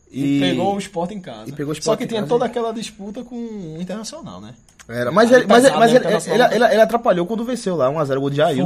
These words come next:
Speaker 1: Foi.
Speaker 2: É, o Vitória e depois deu os três pontos ao Sport e salvou.
Speaker 1: Aí ele
Speaker 2: Ajudou
Speaker 1: venceu o
Speaker 2: muito o Sport.
Speaker 1: Vitória. Ele venceu o Vitória.
Speaker 2: Venceu o
Speaker 1: Ajudando
Speaker 2: Vitória.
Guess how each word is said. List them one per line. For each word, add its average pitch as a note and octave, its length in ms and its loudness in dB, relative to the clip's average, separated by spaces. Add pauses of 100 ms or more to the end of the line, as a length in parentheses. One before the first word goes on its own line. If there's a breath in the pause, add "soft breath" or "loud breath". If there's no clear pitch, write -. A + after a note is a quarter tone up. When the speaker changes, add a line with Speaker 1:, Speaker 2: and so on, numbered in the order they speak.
(140)
Speaker 1:
Foi. E4+ 140 -4 (840 soft breath)
Speaker 2:
É, C3 360 2 (160)
o B2+ 280 -8
Vitória D#3 600 0
e F3+ 240 -4
depois E3+ 420 -2
deu E3 100 0
os D#3 80 -2
três D#3 200 -6
pontos D3 240 -6
ao D#3 40 -4
Sport F3+ 480 -4
e G3+ 240 -6
salvou. G3 440 -4
Speaker 1:
Aí E3+ 160 0
ele G3 100 0
Speaker 2:
Ajudou G#3+ 200 4
Speaker 1:
venceu F#3 200 2
o - 40 6
Speaker 2:
muito A#3+ 100 -6
o - 20 -2
Sport. C#3+ 360 -4
Speaker 1:
Vitória. D4 120 -12 (640 soft breath)
Ele C#3 120 -12
venceu D#3+ 260 -8
o - 20 -8
Vitória. A2+ 460 -10 (200)
Speaker 2:
Venceu D3 220 -6
o - 20 -6
Speaker 1:
Ajudando G3+ 460 -2
Speaker 2:
Vitória. D#4 160 -10